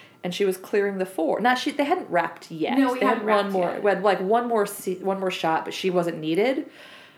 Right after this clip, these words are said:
Speaker 1: And that's why she did her words, because they were
Speaker 2: Yeah.
Speaker 1: basically releasing her.
Speaker 2: Right.
Speaker 1: And they still needed to shoot, like, a reaction shot where they
Speaker 2: Mm-hmm.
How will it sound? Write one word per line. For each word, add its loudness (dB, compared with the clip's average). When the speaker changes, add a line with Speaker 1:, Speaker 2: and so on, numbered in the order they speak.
Speaker 1:
And 0
that's 0
why 6
she 0
did 0
her 0
words, -2
because -4
they 0
were 2
Speaker 2:
Yeah. 0
Speaker 1:
basically 0
releasing -6
her. -4
Speaker 2:
Right. -2
Speaker 1:
And 2
they 4
still -2
needed -8
to -10
shoot, -2
like, -4
a -4
reaction -4
shot -4
where 0
they 0
Speaker 2:
Mm-hmm. -8